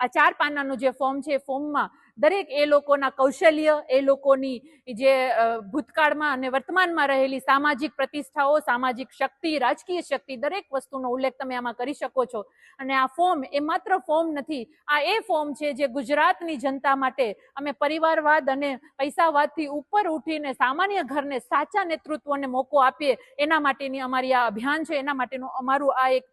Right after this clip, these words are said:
અ, મુહિમ છે. આ મુહિમમાં જોડાવા માટે અમે ગુજરાતની જનતાને આહવાન કરીએ છીએ. આગામી ઇલેક્શનોના પૂર્વ તૈયારીના ભાગરૂપે અમારું ફોર્મ ભરી અમારી પાર્ટીમાં પોતે તમે તમારી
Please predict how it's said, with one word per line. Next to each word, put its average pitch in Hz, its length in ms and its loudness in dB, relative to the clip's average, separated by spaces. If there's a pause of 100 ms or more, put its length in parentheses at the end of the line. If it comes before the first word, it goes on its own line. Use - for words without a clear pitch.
(280)
અ, 240 140 0
મુહિમ 285 380 2
છે. 233 280 -2 (180)
આ 302 140 2
મુહિમમાં 269 480 -2
જોડાવા 254 420 4
માટે 254 240 -4
અમે 247 140 -6
ગુજરાતની 277 480 -4
જનતાને 247 440 -4
આહવાન 240 420 0
કરીએ 262 340 -2
છીએ. 262 300 -2 (240)
આગામી 359 400 2
ઇલેક્શનોના 294 880 0 (180)
પૂર્વ 370 220 6
તૈયારીના 277 520 0
ભાગરૂપે 269 500 0
અમારું 254 340 0
ફોર્મ 330 280 -2
ભરી 320 320 2 (200)
અમારી 262 260 -2
પાર્ટીમાં 285 520 0
પોતે 269 260 0
તમે 269 240 -4
તમારી 262 460 0